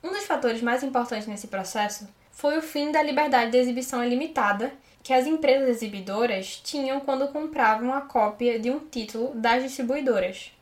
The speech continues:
o chamado direito absoluto de cópia, e a criação de licenciamento ou aluguel dos direitos de um filme, que basicamente deixava o distribuidor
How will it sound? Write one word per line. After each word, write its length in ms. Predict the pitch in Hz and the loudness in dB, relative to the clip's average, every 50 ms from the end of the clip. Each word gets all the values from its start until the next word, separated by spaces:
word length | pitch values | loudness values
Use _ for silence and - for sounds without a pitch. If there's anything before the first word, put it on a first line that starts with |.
| _ _ _ _ _ _ | _ _ _ _ _ _
o 80 | 269 | -8
chamado 420 | 269 - 320 302 277 254 247 262 269 240 | -6 -4 -2 2 4 4 4 2 0 0
direito 360 | 262 285 269 247 269 - 302 | 2 4 4 4 4 4 0
absoluto 440 | 254 262 - 294 254 247 254 269 247 | -4 -2 2 4 4 4 4 2 -4
de 100 | 311 311 | -6 -6
cópia, 480 | - - 254 196 190 - 185 190 - _ _ _ _ _ _ _ _ _ | 0 2 2 2 2 -2 -10 -12 -14 _ _ _ _ _ _ _ _ _
e 120 | 320 339 392 | 0 6 8
a 140 | 415 415 403 | 8 8 6
criação 560 | 392 339 339 320 311 311 311 - 277 254 254 | 4 2 4 4 4 2 0 0 2 2 2
de 80 | 247 | 2
licenciamento 800 | 240 240 240 240 - 240 240 - 285 285 285 254 233 240 247 302 269 - | 2 2 0 0 0 -4 -2 0 -2 0 0 0 0 0 -2 -4 -4 0
ou 220 | 220 294 339 370 | 2 4 6 8
aluguel 400 | 381 381 381 370 349 285 262 254 | 6 6 6 4 2 4 6 6
dos 120 | 247 269 254 | 6 4 0
direitos 460 | 254 294 294 262 214 226 226 254 247 | 0 2 2 2 2 2 -2 -2 -2
de 80 | 240 262 | -2 -2
um 100 | 311 320 | -2 -4
filme, 420 | - - - 277 254 220 196 196 | -6 -4 -2 0 0 0 -2 -6
que 180 | - - - 277 | -8 -6 -4 2
basicamente 760 | 269 302 302 302 330 320 - 339 320 277 220 214 226 - 247 | 4 4 4 4 2 -2 -2 -2 -2 -2 -2 -4 -6 -6 0
deixava 480 | 226 247 277 269 - 247 226 220 220 | 2 2 2 2 2 2 2 2 2
o 40 | 226 | -4
distribuidor 840 | 214 240 247 - 277 254 233 254 277 294 262 226 208 202 196 226 269 | -4 -4 -4 -4 -4 -2 -2 -2 -2 -2 -2 -2 -2 -2 -2 -4 -6